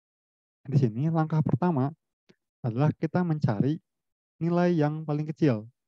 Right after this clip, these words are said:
Indeksnya ada di mana? Contohnya di sini ada enam puluh empat, dua puluh lima, dua belas, dua puluh dua, dua puluh satu, dua belas. Dia akan cek,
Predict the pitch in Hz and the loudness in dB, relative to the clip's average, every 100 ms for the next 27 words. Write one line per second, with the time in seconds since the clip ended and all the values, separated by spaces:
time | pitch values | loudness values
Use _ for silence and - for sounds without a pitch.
0 | _ 160 131 123 117 165 170 139 135 139 | _ -2 0 0 0 -2 -2 -2 -2 -2
1 | 147 156 131 - _ _ _ - 117 113 | -2 -2 -4 -8 _ _ _ -4 -2 0
2 | 143 131 139 143 123 117 110 120 107 139 | -2 -2 -2 -2 -2 -4 -6 -6 -4 0
3 | 170 - 117 113 110 113 151 151 123 110 | 0 0 -2 -2 -2 -2 -2 0 -2 -2
4 | 120 143 - 120 127 127 120 143 - _ | 2 2 2 -2 -2 -2 -2 -4 -10 _
5 | 127 131 131 117 104 131 - _ _ _ | -2 -2 -4 -6 -4 -6 -8 _ _ _
6 | _ _ _ _ - 139 160 165 165 - | _ _ _ _ -4 0 2 2 0 2
7 | 170 | 2